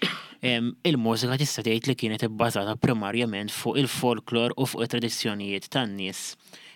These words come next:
Em, kif ukoll mbagħad għandek il-Knisja, jiġri għandek żewġ elementi ta' mużika separati illi kienu fl-istess ħin qegħdin jimxu id fit biex, biex jiffurmaw l-istorja tal-pajjiż. U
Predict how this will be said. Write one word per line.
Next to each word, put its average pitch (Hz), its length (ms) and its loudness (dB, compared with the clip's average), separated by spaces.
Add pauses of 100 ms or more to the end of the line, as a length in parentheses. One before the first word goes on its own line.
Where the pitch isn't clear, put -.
Em, 113 160 2
kif 139 240 2
ukoll 113 240 2 (160)
mbagħad 104 320 0
għandek 104 320 -2
il-Knisja, 107 400 -2
jiġri 101 180 0
għandek 104 300 -4
żewġ 120 380 2 (160)
elementi 110 420 2
ta' 131 120 2
mużika 107 400 0
separati 120 760 2 (540)
illi 127 240 4
kienu 117 320 2
fl-istess - 520 -2
ħin 127 160 2
qegħdin 110 240 -2
jimxu 123 400 2
id 127 160 2
fit 110 420 0 (420)
biex, - 360 0
biex 120 320 0
jiffurmaw 110 480 0
l-istorja 113 400 0
tal-pajjiż. 101 560 0 (1200)
U 160 100 4